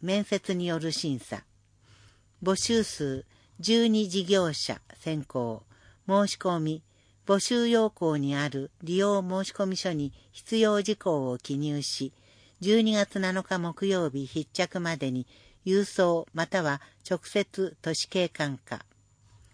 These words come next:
川越市キャリアアンドライフサポーター共同宣言企業。雇用支援課、電話二三八の六七零二。仕事と生活の調和の推進や、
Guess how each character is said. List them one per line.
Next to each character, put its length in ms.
川 460
越 180
市 280
キ 80
ャ 80
リ 200
ア 220
ア 140
ン 100
ド 160
ラ 180
イ 60
フ 160
サ 180
ポ 220
ー 60
タ 320
ー 40
共 200
同 240
宣 300
言 280
企 220
業。 380
雇 140
用 260
支 220
援 200
課、 260
電 240
話 220
二 200
三 300
八 320
の 160
六 280
七 280
零 240
二。 400
仕 160
事 340
と 320
生 260
活 300
の 140
調 260
和 140
の 120
推 280
進 340
や、 220